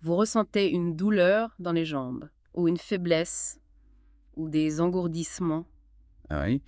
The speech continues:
Speaker 2: ça ne donne pas envie d'aller marcher.
Speaker 1: Effectivement. Et ce qui est particulier, c'est que la douleur diminue lorsqu'on se penche en avant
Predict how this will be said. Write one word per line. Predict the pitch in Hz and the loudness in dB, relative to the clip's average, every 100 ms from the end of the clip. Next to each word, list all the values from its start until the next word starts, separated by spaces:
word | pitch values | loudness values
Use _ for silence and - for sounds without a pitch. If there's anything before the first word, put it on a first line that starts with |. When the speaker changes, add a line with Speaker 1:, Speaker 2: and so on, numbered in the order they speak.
| - - | -20 -2
Speaker 2:
ça | 82 | 0
ne | 80 | 2
donne | 80 76 | 2 -2
pas | - 87 | 2 2
envie | 92 98 | 4 2
d'aller | 95 | 2
marcher. | 90 90 - 95 - | 2 0 -4 -8 -6
Speaker 1:
Effectivement. | 180 170 - 160 143 139 - - 196 - | -6 -6 -6 -6 -6 -8 -14 -20 -2 2
Et | 220 | 2
ce | - | 0
qui | - 240 | -4 -4
est | 233 | -2
particulier, | 185 - 185 - 180 208 254 | -4 -6 -12 -6 -2 0 -2
c'est | - | -4
que | - | -2
la | 190 180 | 0 2
douleur | 190 196 247 196 | 2 2 0 -2
diminue | 180 240 214 196 202 247 240 - | 2 2 4 4 2 0 -4 -4
lorsqu'on | 175 - 180 | -4 -2 -6
se | - | -4
penche | 165 - 226 220 - | -8 -4 -2 -2 -4
en | 196 | -6
avant | 196 147 | -4 -8